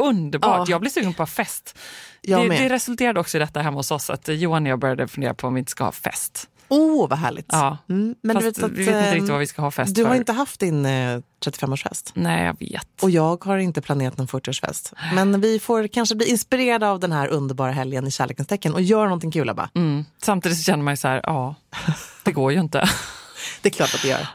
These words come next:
Speaker 1: Av förklarliga
Speaker 2: Man
Speaker 1: skäl.
Speaker 2: måste hitta det på sitt sätt. Men jag känner i alla fall, det som jag tog med mig, som jag är inspirerad av,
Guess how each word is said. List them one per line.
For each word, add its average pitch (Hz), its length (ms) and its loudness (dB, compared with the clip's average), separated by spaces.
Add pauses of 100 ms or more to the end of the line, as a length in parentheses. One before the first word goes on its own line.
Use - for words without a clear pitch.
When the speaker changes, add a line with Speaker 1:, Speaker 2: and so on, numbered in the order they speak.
(160)
Speaker 1:
Av 233 140 2
förklarliga 160 540 2
Speaker 2:
Man 262 80 2
Speaker 1:
skäl. 269 100 4
Speaker 2:
måste - 220 0
hitta 262 260 2
det 180 80 2
på 165 120 -8
sitt 165 180 -4
sätt. - 200 -6
Men 190 240 0 (280)
jag 214 200 4
känner 139 300 2
i - 40 -2
alla 143 140 0
fall, 131 140 -2
det 160 100 2
som 170 160 0
jag 202 200 4
tog 180 120 -4
med 127 140 -2
mig, 156 180 -6
som 160 120 -8
jag - 40 -2
är - 20 0
inspirerad 135 360 -2
av, 131 180 -2